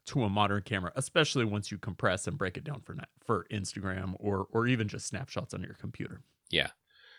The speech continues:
Speaker 2: Um, and just to, I think I'll close this topic out with this, kinda what I said in the beginning. If, if your l-,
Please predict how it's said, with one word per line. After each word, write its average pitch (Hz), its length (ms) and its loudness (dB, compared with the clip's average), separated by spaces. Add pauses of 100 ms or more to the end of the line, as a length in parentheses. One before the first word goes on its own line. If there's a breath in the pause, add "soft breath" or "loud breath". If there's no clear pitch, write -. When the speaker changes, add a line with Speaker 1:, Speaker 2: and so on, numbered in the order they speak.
(200 soft breath)
Speaker 2:
Um, 85 460 4 (260)
and 90 240 -2
just - 280 6
to, 85 260 8 (140)
I 90 100 0
think 95 160 0 (260)
I'll 92 120 2
close 90 360 2
this 87 160 0
topic 85 380 0
out 82 140 2
with 76 120 -4
this, - 400 0
kinda 104 220 6
what 87 160 4
I 82 60 2
said 90 180 0
in 78 60 -4
the 82 60 -2
beginning. 80 440 0 (1080 soft breath)
If, 95 160 2 (260)
if 101 160 2
your 92 160 4
l-, 92 180 -2